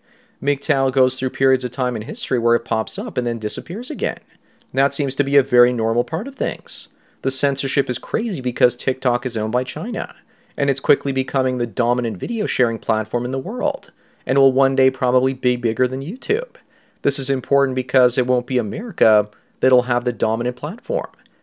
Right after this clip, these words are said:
but instead China, and they'll practice censorship and promote their own brand of authoritarianism through it. The way freedom of speech from the U S Constitution can be completely bypassed, for example,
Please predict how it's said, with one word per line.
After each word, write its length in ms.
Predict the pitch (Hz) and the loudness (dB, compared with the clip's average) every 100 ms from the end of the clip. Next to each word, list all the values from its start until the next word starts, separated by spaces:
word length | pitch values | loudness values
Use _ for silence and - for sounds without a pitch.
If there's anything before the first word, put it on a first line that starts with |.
| _ | _
but 100 | 135 | 0
instead 380 | 131 - 117 120 | 0 2 2 2
China, 480 | - 220 240 - - _ _ _ | -6 -8 -6 -8 -10 _ _ _
and 120 | - 143 | -6 -4
they'll 80 | |
practice 500 | 135 - 135 - 127 | -2 0 -2 -2 -6
censorship 580 | - - - - - 120 | -6 -8 -8 -6 -2 -2
and 120 | 143 139 | 0 2
promote 300 | 147 147 143 | 4 4 4
their 140 | 143 | 4
own 120 | 135 | 4
brand 260 | 127 139 131 | 4 2 2
of 60 | |
authoritarianism 920 | 123 - 131 131 - 247 202 123 135 139 | 0 2 4 2 -2 -6 -2 -2 -2 -8
through 260 | 196 269 | -8 -2
it. 340 | - - - - _ _ _ - | -4 -4 -10 -12 _ _ _ -4
The 100 | 135 | 0
way 180 | 139 143 | 4 4
freedom 320 | 139 147 139 | 2 -4 -2
of 60 | 127 | -2
speech 260 | - 135 | -2 -4
from 120 | - 131 | -4 -4
the 80 | |
U 120 | 131 127 | 0 -2
S 80 | |
Constitution 720 | - 127 123 123 123 127 - | 0 -2 -2 -4 -6 -6 -6
can 60 | 123 | -6
be 120 | 123 | -6
completely 460 | 120 123 131 127 117 | -6 -6 -2 -2 -4
bypassed, 720 | 110 196 - 120 107 - - _ _ | -6 -8 -4 -2 -2 -4 -8 _ _
for 160 | - 123 | 0 0
example, 640 | 117 117 110 120 110 107 | 0 -4 0 2 2 0